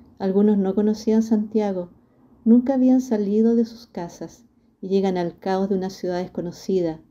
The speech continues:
con demasiado tráfico, con pocos árboles y demasiado cemento, lejos de sus familias, amigos y amores, y aprietan el corazón y dan la pelea.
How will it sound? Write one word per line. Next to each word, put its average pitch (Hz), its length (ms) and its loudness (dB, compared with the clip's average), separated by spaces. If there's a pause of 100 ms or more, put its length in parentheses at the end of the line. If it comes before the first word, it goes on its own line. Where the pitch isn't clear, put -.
(480)
con 220 160 2
demasiado 233 540 2
tráfico, 196 680 -8 (360)
con 170 180 -10
pocos - 400 -8
árboles 160 580 -4 (520)
y 196 80 -4
demasiado 190 600 0
cemento, 165 580 -8 (800)
lejos 247 320 4
de 254 120 2
sus 226 180 -4
familias, 214 840 -2
amigos 185 420 -4
y 180 100 -8
amores, 160 500 -8 (540)
y 185 100 -6
aprietan 185 400 -2
el 175 140 -6
corazón 180 720 -6 (300)
y 185 120 -6
dan 180 240 -2
la 160 140 -4
pelea. 151 420 0